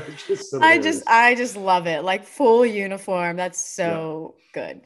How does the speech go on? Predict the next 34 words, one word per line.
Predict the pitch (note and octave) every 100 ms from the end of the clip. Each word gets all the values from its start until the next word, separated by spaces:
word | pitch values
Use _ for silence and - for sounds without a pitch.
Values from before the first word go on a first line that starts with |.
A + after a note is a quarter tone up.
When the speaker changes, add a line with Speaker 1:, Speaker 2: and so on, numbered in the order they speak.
| _
Speaker 2:
So | -
yeah, | C4 A3+ D#3+ -
Trevor | - B3+ C4
Rogers | A#3+ A#3 A3+ A3+ A3
is | - F#3+
our | F#3+
favorite | F#3+ G3+ F#3+ F#3+ F#3
in | F#3
the | F3
N | F3 E3+
L. | E3 E3
The | E3
other | E3+ F3
guys | E3+ E3+ E3 D#3+ -
we've | E3 E3 D#3+
mentioned, | D#3+ D#3 E3+ D#3 D#3+
Jazz | E3 D#3 E3
Chisholm, | - A3 G3 F#3 F3+ F3+ - - -
didn't | A#3
have | B3+ A3+
a |
great | A3 G3+ G3+
week, | G3 F#3+
but | F3+
had | F#3 E3+
a |
great | E3 D#3+ -
Saturday. | - F#3 F3+ E3+ E3+ E3+ E3+ _
He |
finally | F3 C#4+ G#4 D#4
got | B3+
another | A#3+ A3+ G3+
stolen | - G3 E3
base. | D3+ A3 F#3 B2 - -